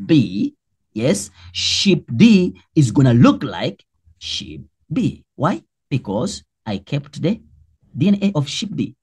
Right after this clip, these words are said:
of sheep B, and I threw away the genetic composition of sheep A, so that I remain with the casing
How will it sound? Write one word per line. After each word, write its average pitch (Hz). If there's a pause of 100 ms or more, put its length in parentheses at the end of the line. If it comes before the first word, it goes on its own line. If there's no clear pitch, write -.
(120)
of 120
sheep 202
B, - (420)
and 165
I 170
threw 220 (220)
away 139 (540)
the 131
genetic 147
composition 143
of 107
sheep 170 (280)
A, 175 (1600)
so -
that 165 (220)
I 151
remain 196
with 151
the 139
casing 180